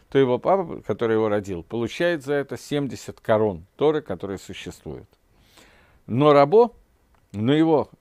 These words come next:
рав, который его учил этим законам, этим, этой Торе,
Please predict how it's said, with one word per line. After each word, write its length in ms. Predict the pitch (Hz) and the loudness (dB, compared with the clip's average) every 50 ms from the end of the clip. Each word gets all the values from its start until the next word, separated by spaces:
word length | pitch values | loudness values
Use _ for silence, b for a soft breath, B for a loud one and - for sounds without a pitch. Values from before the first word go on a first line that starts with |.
| _ _ - | _ _ -12
рав, 340 | 107 107 117 139 123 107 - | -4 2 4 4 4 4 2
который 340 | - 101 92 - 113 113 113 | -4 -8 -4 -2 0 0 2
его 340 | 113 110 107 98 90 - - | 2 2 2 0 0 -2 -6
учил 420 | 156 - - - 208 220 220 190 - _ _ _ - | -10 -10 -8 -6 -4 -4 -4 -6 -10 _ _ _ -10
этим 320 | - 104 98 - 98 92 | -6 -6 -6 -6 -8 -10
законам, 540 | - - 107 - - 107 92 87 82 80 - - | -6 -8 -8 -6 -6 -6 -6 -6 -8 -10 -10 -10
этим, 340 | 95 95 85 92 92 82 - | -10 -10 -10 -10 -12 -10 -4
этой 280 | - 123 113 - 107 92 | -2 -2 -2 -2 -4 -8
Торе, 360 | - - 104 87 78 76 | -4 -4 -4 -4 -4 -8